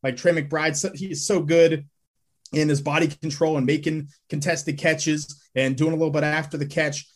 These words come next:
I think, I think there's gonna be coaches that say, "I can make him a star if he just, you know, learns a little bit more, and we can put him in kind of that Jason Witten role, stick route, uh, let him do what he does well." Uh, so I think a team will take him early,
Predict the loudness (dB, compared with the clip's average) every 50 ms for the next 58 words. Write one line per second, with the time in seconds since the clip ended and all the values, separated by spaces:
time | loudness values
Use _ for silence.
0 | _ _ -4 -2 0 0 0 0 -2 -2 -2 -2 -2 -2 -2 -2 -2 0 0 0
1 | -2 0 0 0 0 0 0 -2 -4 -6 -8 -6 -4 -4 -2 0 0 0 0 0
2 | 0 0 2 2 0 0 0 -2 -2 -2 -2 -2 -6 -8 -6 -2 0 0 2 2
3 | 0 -2 -4 -6 -10 -12 _ _ _ _ _ -4 -2 -2 -2 -2 -4 -4 -4 -8
4 | -6 -4 -4 -2 -2 -4 -6 -6 -6 -4 -2 -2 0 0 0 0 0 0 0 0
5 | -2 -2 -2 -2 -2 0 0 0 0 -2 -2 -4 -6 -10 _ -4 -2 -2 -2 -2
6 | -2 -4 -4 -2 2 2 2 2 0 0 0 2 2 2 0 0 -2 -2 -2 -4
7 | -6 -4 -2 0 0 0 0 -2 -2 -2 -2 -2 -4 -4 -4 -4 -2 0 0 0
8 | 0 -2 -4 -4 -2 -4 -4 -4 -6 -8 -6 -2 0 0 0 -2 -4 -8 _ _
9 | _ -4 -2 -2 -2 -2 0 0 2 2 2 2 0 0 0 0 0 0 0 0
10 | -2 -2 -2 0 2 2 2 2 0 -2 -6 -10 _ _ _ _ _ _ -2 0
11 | 0 0 0 0 0 0 2 2 2 2 0 0 -2 -4 -4 -4 -4 -2 0 0
12 | 2 2 2 0 0 0 -2 -2 -2 -2 0 -2 -2 -4